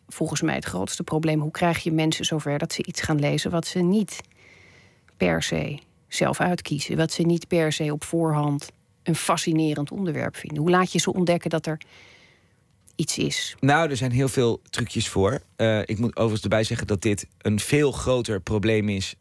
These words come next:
Speaker 2: ehm, dan alleen het volgen van correspondent op de correspondent. Want, ehm, dit is namelijk een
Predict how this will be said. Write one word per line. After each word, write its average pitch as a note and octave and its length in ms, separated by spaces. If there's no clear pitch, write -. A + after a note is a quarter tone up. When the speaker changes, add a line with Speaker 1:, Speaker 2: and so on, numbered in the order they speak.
Speaker 2:
ehm, F#2+ 460
dan G2 400
alleen F#2+ 480
het F#2 120
volgen G#2 280
van F#2 120
correspondent G2 520
op F#2+ 120
de - 80
correspondent. G2 560
Want, G2 280
ehm, F#2 440
dit G2 200
is F2+ 100
namelijk G2+ 520
een F#2+ 320